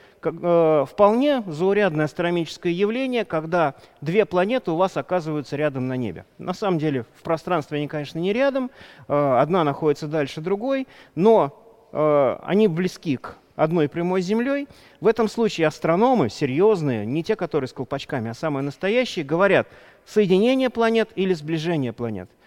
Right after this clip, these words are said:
Я слово «конъюнкция», честно вам говорю, в астрономической литературе, в русскоязычной, не видел очень давно, вообще никогда.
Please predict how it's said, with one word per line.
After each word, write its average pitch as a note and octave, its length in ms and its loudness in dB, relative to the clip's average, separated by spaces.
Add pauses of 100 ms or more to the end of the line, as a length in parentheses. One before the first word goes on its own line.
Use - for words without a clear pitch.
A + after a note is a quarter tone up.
(280)
Я A3 200 4
слово G#3+ 260 4
«конъюнкция», F#3+ 800 0
честно G#3+ 360 0
вам D3+ 100 0
говорю, D3 180 2
в B2+ 40 -2
астрономической E3 560 -4
литературе, F3 440 -4
в C3 80 -2
русскоязычной, D3 640 -4
не D#3 160 -2
видел A#2+ 320 -2
очень D#3+ 260 -6
давно, B2 280 -4
вообще D3+ 280 -6
никогда. G#2 460 -10